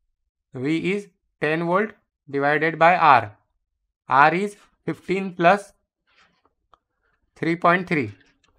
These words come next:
So, I is equal to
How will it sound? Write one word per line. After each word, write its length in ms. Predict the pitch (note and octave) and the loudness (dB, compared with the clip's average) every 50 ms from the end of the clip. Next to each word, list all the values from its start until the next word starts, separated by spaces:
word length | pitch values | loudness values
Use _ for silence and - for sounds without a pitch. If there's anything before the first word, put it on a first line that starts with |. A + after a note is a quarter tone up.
| _ _ _ _ _ _ _ _ _ _ _ _ _ _ _ _ _ _ _ _ _ _ _ _ _ _ _ _ _ _ _ _ _ _ _ _ _ _ _ _ _ _ _ _ _ _ _ - | _ _ _ _ _ _ _ _ _ _ _ _ _ _ _ _ _ _ _ _ _ _ _ _ _ _ _ _ _ _ _ _ _ _ _ _ _ _ _ _ _ _ _ _ _ _ _ -10
So, 320 | - D3+ E3 G3 G3 _ _ _ _ _ _ _ | -4 -4 -4 -4 -4 _ _ _ _ _ _ _
I 180 | - B2+ B2+ C#3 | -4 -2 0 0
is 240 | D#3+ D3+ D#3 C#3+ D3 | -2 -2 -6 -6 -6
equal 320 | D#3 - D#3+ E3 D#3 D#3 | -6 -4 -2 0 0 0
to 200 | D3+ E3 G3+ G#3+ | 0 -2 -4 -4